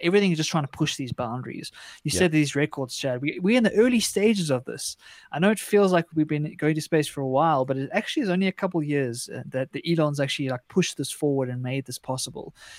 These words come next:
Speaker 1: And now all of a sudden we've got all these companies trying, trying to do the same thing. So the more companies you have in the space, the more flights we see, the more information we're gonna get,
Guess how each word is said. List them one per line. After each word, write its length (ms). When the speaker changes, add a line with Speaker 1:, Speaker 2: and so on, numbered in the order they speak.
Speaker 1:
And 140
now 180
all 160
of 60
a 40
sudden 260
we've 80
got 100
all 160
these 180
companies 480
trying, 320
trying 360
to 80
do 120
the 60
same 260
thing. 240
So 100
the 60
more 160
companies 360
you 40
have 100
in 80
the 60
space, 340
the 80
more 160
flights 380
we 60
see, 440
the 80
more 160
information 440
we're 80
gonna 160
get, 380